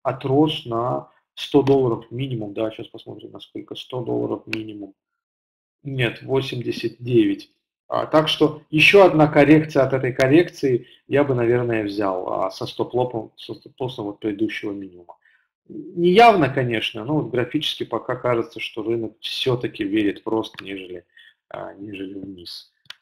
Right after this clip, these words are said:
А, ну, вы знаете, обычно у фондового рынка и у золота корреляция немножко обратная.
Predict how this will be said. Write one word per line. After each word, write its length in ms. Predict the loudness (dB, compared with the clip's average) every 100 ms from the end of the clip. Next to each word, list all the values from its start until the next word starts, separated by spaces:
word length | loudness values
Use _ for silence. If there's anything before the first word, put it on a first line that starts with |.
| _ _ _ _ _
А, 440 | -2 0 2 0 2
ну, 180 | 0
вы 180 | 2 2
знаете, 380 | 4 4 4 2
обычно 420 | 2 2 0 -4
у 80 | -6
фондового 420 | 0 2 4 4
рынка 260 | 2 0 0
и 60 | 2
у 100 | 2
золота 560 | 0 0 0 -2 -2
корреляция 520 | -2 0 2 0 -6
немножко 320 | -12 -12 -6 -2
обратная. 640 | 4 4 4 -4 -10